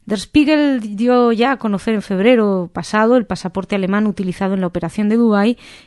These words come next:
y dijo que fue emitido en el verano del dos mil nueve en Colonia a nombre de Michael Bondenheimer, que se identificó como israelí residente en la ciudad del oeste alemán, hijo de un matrimonio de judíos perseguidos durante la Segunda Guerra Mundial.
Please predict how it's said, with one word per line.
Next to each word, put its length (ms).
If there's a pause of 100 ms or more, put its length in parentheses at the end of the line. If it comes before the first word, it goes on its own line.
(100)
y 60
dijo 240
que 120
fue 200
emitido 380
en 80
el 140
verano 300
del 100
dos 160
mil 180
nueve 400
en 140
Colonia 720 (280)
a 100
nombre 280
de 180
Michael 520
Bondenheimer, 920
que 160
se 120
identificó 500
como 220
israelí 400
residente 500
en 120
la 100
ciudad 460 (440)
del 180
oeste 280
alemán, 460
hijo 240
de 60
un 60
matrimonio 460
de 60
judíos 400
perseguidos 580
durante 340
la 80
Segunda 340
Guerra 180
Mundial. 440